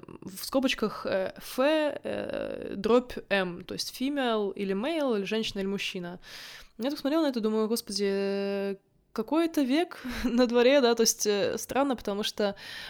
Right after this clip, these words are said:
м, это довольно большой конкурс, э, с большими масштабами, и, а, то есть, ну, весь мир участвует в этом конкурсе. Как-то странно, что они все еще это имеют.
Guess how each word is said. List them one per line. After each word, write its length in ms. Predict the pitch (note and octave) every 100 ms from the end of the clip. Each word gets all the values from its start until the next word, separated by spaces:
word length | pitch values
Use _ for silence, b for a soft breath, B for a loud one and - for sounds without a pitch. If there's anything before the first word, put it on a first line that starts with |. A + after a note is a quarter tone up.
| B
м, 680 | G3+ G3+ G3+ G3 G3 F#3+ A2+ -
это 200 | G3 G3+
довольно 520 | G#3+ A#3+ A#3 G#3 G3
большой 480 | G#3 G#3 - G#3 G3
конкурс, 640 | A#3+ D4+ - G#3 - -
э, 560 | G3 G3 F#3+ F#3+ F#3 -
с 80 | -
большими 400 | G3 G3+ - G#3
масштабами, 840 | G3 - - B3+ A#3+ G3+ G3 F#3+ F#3+ -
и, 580 | G3 G3+ G3 G3 F#3+ F#3+ B B B B -
а, 580 | F#3+ F#3 F#3 F#3 F#3 F#3 F#3+
то 60 | G3+
есть, 160 | -
ну, 120 | G3+ F#3
весь 440 | F#3+ G3 G3+ -
мир 160 | G#3 G3
участвует 380 | - F#3+ G3
в 40 | G3
этом 160 | F#3+
конкурсе. 720 | F3+ C4+ C4+ B3 - G3+ F#3+ - -
Как-то 240 | - -
странно, 400 | - A3 A3 B3
что 180 | G#3 -
они 140 | F#3+ G3+
все 200 | - G3
еще 200 | F#3+ G3
это 140 | F#3 F#3+
имеют. 420 | G#3 D#4+ D4+